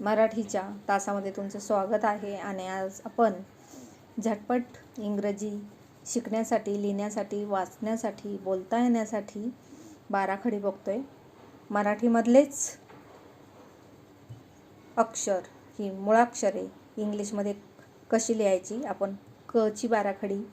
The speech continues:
अगोदरच्या तासाला बघितली. आज आपण बघणार आहोत ख ची बाराखडी. मराठीमध्ये असलेलं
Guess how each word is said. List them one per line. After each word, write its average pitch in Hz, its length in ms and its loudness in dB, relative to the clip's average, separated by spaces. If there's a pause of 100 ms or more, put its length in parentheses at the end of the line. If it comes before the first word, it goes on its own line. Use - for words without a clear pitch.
(560)
अगोदरच्या 196 480 0
तासाला 190 340 0
बघितली. 196 460 -2
आज 185 200 2
आपण 190 240 -4
बघणार 190 300 -2
आहोत 190 360 -2 (360)
ख - 100 2
ची 214 280 4
बाराखडी. 190 520 2 (1800)
मराठीमध्ये 226 760 4
असलेलं 208 560 0